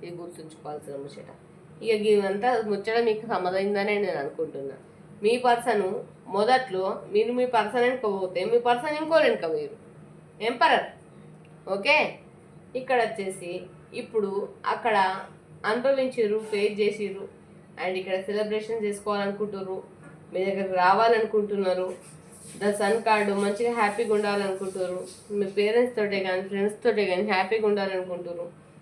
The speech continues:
వన్ మ్యాన్ ఆర్మీ ఒక్కడే అయిపోయిండు, ఫైట్ చేస్తున్నాడు. Ace of four of cups ఆడ ఎంత ప్రేమ చూపించినా ఆ విషంతో కూడుకున్న ప్రేమ అన్నది అర్థమైపోయింది.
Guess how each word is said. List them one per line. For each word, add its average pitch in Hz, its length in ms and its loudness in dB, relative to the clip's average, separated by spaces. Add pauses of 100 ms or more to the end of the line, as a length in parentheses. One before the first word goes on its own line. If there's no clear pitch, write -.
(380)
వన్ 202 200 0
మ్యాన్ 240 200 4
ఆర్మీ 214 380 2
ఒక్కడే 214 420 0
అయిపోయిండు, 202 800 0 (560)
ఫైట్ 202 420 2
చేస్తున్నాడు. 190 720 0 (720)
Ace 185 160 -2
of 214 120 2
four 208 180 2
of 208 120 2
cups - 340 -2 (240)
ఆడ 180 160 0
ఎంత 196 600 0
ప్రేమ 202 220 0
చూపించినా 196 600 -2 (640)
ఆ 175 80 2
విషంతో 233 500 0
కూడుకున్న 220 480 2
ప్రేమ 202 340 2
అన్నది 196 300 2
అర్థమైపోయింది. 185 880 2